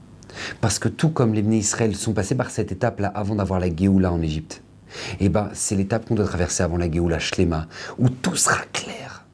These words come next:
Lorsque Mashiach viendra, Bezrat Hashem, Bimera Miaminu. Donc, Bezrat Hashem, qu'on puisse tous se renforcer ensemble, avoir cette Emouna, cette Emouna tellement exemplaire qu'ont su nous donner les familles de ces victimes, et que Bezrat Hashem, ces paroles, puissent amener l'élévation des âmes de, justement,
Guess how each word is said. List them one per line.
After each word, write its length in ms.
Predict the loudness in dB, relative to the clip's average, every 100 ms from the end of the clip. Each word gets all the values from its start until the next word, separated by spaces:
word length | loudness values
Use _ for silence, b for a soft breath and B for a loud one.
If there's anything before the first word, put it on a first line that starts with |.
| -20 -20 -20 -20 -20 -18 -4
Lorsque 280 | -2 0
Mashiach 340 | 2 2 2 2
viendra, 300 | 2 0 0
Bezrat 240 | -2 -2 -6
Hashem, 220 | 0 2
Bimera 320 | 4 4 4
Miaminu. 300 | 4 4 0 -4 B B B B
Donc, 100 | 2
Bezrat 220 | 4 4 2
Hashem, 200 | 0 0
qu'on 140 | 0
puisse 240 | 0 -4
tous 140 | -4 -2
se 160 | 2
renforcer 420 | 2 2 0 -2 0
ensemble, 380 | 2 2 0 -2 B B
avoir 180 | 0 2
cette 220 | 0 0
Emouna, 360 | 0 2 2 0 B -10
cette 180 | -2
Emouna 260 | 2 4 2
tellement 280 | 2 2 4
exemplaire 500 | 2 0 0 0 0
qu'ont 120 | -2
su 180 | -2 2
nous 80 | 4
donner 240 | 4 4
les 80 | 2
familles 340 | 2 6 6
de 80 | 4
ces 160 | -2 -2
victimes, 420 | -4 0 0 0 -6 -20 B B B B B B B
et 60 | 0
que 100 | 4
Bezrat 260 | 4 2 -2
Hashem, 220 | -2 -2
ces 120 | -2
paroles, 360 | 0 2 2 -2 B B -8
puissent 200 | 0 2
amener 180 | 4
l'élévation 420 | 2 2 0 0 0
des 180 | 2 2
âmes 200 | 2 -2 B B -2
de, 320 | 4 4 4
justement, 540 | 0 -2 4 4 4